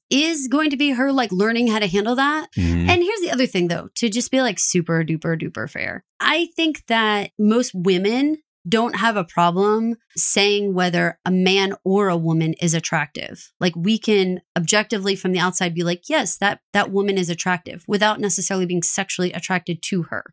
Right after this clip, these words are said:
Speaker 1: In the case of this, where they said, "Don't you think that football player is attractive?" Just because Tess is gay, I don't think it's outside the realm of reality that she could say, "Yes, he is handsome," or cute or fine or whatever,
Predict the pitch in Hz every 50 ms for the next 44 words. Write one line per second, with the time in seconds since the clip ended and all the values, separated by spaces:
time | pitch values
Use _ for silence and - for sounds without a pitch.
0 | _ _ - 240 247 254 254 262 262 247 - 214 185 175 226 240 233 - 208 202
1 | 196 196 190 - 196 185 180 175 165 - _ _ _ - 202 220 185 208 220 214
2 | 202 190 185 - - - 220 202 - 190 180 170 - 196 190 180 165 170 160 -
3 | - - 202 190 185 - - - - - - - - - 349 349 - - 403 370
4 | - 349 294 - - 240 226 214 - 196 165 156 151 - 175 185 196 214 233 -
5 | - 226 240 330 339 - _ - 247 240 233 190 - 208 208 208 190 - 208 202
6 | 196 180 170 165 170 180 180 175 175 170 156 151 160 170 175 180 196 190 165 160
7 | 156 165 170 160 175 180 - - - 208 180 202 175 - - - 180 180 175 175
8 | 175 165 - _ - 165 185 190 190 - - 247 233 - - 320 320 - - 180
9 | 180 170 170 - - 175 170 - - 170 - - _ _ _ - 180 185 180 170
10 | 165 165 - _ _ _ - - - 180 165 160 160 156 - 170 165 165 160 160
11 | 160 156 160 165 165 156 160 165 160 165